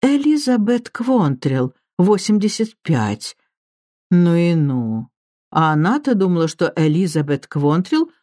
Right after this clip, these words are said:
уже умерла несколько лет назад. Надо же,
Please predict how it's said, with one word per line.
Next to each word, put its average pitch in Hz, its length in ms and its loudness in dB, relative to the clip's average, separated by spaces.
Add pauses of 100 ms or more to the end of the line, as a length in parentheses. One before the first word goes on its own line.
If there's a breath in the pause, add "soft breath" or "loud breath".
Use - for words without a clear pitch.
уже 175 240 2
умерла 170 540 0
несколько 185 560 -2
лет 254 240 -2
назад. 277 600 -4 (380)
Надо 240 440 2
же, 151 220 -2